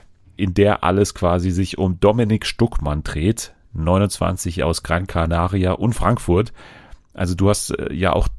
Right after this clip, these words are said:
dahingehend eine kleine Verbindung zu ihm, aber dir ist er noch nie über den Weg gelaufen, hoffentlich.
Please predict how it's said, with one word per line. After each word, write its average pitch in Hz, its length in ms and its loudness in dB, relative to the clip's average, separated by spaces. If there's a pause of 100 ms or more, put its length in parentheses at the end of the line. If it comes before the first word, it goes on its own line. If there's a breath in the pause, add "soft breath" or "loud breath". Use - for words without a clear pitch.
dahingehend 85 480 0
eine 80 60 -2
kleine 82 520 0 (320 soft breath)
Verbindung 104 540 0
zu - 140 -2
ihm, 104 240 0
aber 90 160 0
dir 101 140 -2
ist 101 100 -2
er 101 80 4
noch 95 80 2
nie 110 160 2
über 95 180 0
den 87 120 2
Weg 101 140 4
gelaufen, 73 640 -4
hoffentlich. 71 420 -2